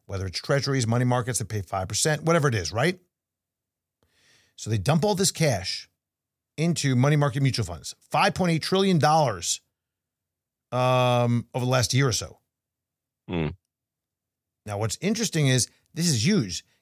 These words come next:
Speaker 1: considering they pay about five percent. Now, all of a sudden, people are gonna wake up and they're all happy that they made all this, you know, extra twenty thousand dollars for the year. And wait a second, I gotta pay tax on that?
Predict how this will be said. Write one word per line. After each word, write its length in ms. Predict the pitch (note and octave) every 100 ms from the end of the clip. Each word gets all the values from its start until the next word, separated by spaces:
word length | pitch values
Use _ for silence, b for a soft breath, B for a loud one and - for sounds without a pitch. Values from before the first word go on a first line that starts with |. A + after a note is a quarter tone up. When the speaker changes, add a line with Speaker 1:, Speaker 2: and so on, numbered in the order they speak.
| -
Speaker 1:
considering 440 | C3 - A#3 A3
they 100 | F#3
pay 140 | D3
about 240 | D3+ C3+ -
five 200 | C3 B2
percent. 460 | G#2+ - - - _ _ _ _ _ _ _ _ _ _ -
Now, 200 | A#2+ D3
all 100 | D#3+
of 60 | F#3+
a 40 |
sudden, 440 | - B3 A3 G3 b b b -
people 240 | F#3 E3+
are 40 | D#3+
gonna 140 | D#3
wake 240 | D3+ F3
up 180 | G#3 G3+
and 60 | C#3+
they're 80 | C#3
all 140 | C#3
happy 340 | G2+ D#3 F#3+ F#3
that 120 | C#3+
they 80 | C3
made 180 | C#3 C#3+
all 120 | C3+
this, 160 | A#2+
you 100 | D#3
know, 80 | C3+ A#2
extra 300 | C3 - A2+
twenty 280 | D3+ D#3+ D3
thousand 460 | D3+ C#3+ C3+ A#2
dollars 400 | G2+ D#3 D#3 B2
for 80 | -
the 80 | A2+
year. 420 | F3 G#3+ F#3+ E3+ _ _ _ _ _ _ _ _ _
And 120 | - C3+
wait 360 | G#3 A#3 A3
a 60 | D#3+
second, 680 | - - B2+ - E3 G#3 F3+ _ _ _ _ -
I 80 | F3+
gotta 120 | F3
pay 140 | C3+
tax 380 | C3+ - D3 -
on 80 | G#3+
that? 240 | B3 C4+